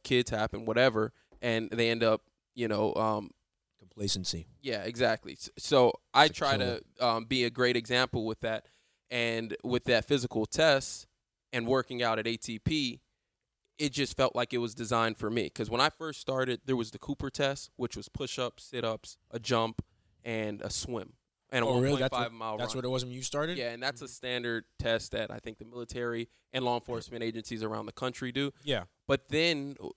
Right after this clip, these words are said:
Speaker 1: about two years ago, they, uh, revamped the entire t-, test to make it more like an obstacle test.
Speaker 2: Mm-hmm.
Speaker 1: So it has hurdles, serpentine, a low crawl, a dummy drag, a sled pull and push, um,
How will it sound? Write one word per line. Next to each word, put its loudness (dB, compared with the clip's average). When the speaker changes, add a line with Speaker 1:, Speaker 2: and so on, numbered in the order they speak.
Speaker 1:
about 6
two 4
years 2
ago, 2
they, 6
uh, 6
revamped 2
the -4
entire 2
t-, -12
test 2
to -4
make -2
it -10
more -4
like -2
an -6
obstacle -2
test. -10
Speaker 2:
Mm-hmm. -2
Speaker 1:
So 2
it 2
has 0
hurdles, 4
serpentine, 2
a 0
low 8
crawl, 6
a -6
dummy 4
drag, 6
a -10
sled 4
pull 0
and -4
push, -4
um, -6